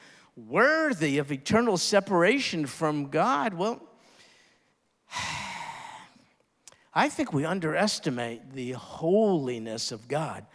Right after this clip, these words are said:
when we believe in things like that. A-, and here's something that may be a little perplexing to you.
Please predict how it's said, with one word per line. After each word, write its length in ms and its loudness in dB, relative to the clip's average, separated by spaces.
when 200 0
we 140 0
believe 640 2
in 140 -4
things 440 -2
like 320 -6
that. 540 -8
A-, 240 -4
and 140 2
here's 200 2
something 440 -2
that 200 -4
may 180 -2
be 200 -6
a 80 -2
little 340 -8
perplexing 760 -6
to 140 -8
you. 300 0